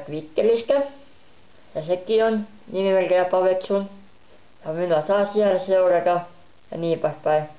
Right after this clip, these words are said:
Ja, ja sitten on tietenkin tää uusi, uusi foorumi,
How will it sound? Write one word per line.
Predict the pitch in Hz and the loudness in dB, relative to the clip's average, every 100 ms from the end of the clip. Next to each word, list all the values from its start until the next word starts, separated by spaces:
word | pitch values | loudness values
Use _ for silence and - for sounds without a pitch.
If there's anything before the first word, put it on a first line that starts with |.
| - - - - - - - - - - - - - - - - - - | -20 -20 -20 -20 -20 -20 -20 -20 -20 -20 -20 -20 -10 -8 -8 -18 -8 0
Ja, | 208 | 2
ja | 214 226 180 170 - - - - - - - - - - - | 4 2 0 -4 -12 -16 -20 -20 -20 -20 -20 -20 -20 -10 0
sitten | 226 226 - 160 143 - - - - - | 0 0 -4 -2 -2 -8 -20 -20 -20 -6
on | 175 180 | -2 2
tietenkin | 196 185 180 | 2 2 0
tää | 196 190 180 - | 0 0 0 -2
uusi, | - 214 208 185 175 - - | 0 2 2 0 -6 -8 0
uusi | 208 190 175 | 0 0 0
foorumi, | 214 202 156 147 143 | 2 2 0 -2 -6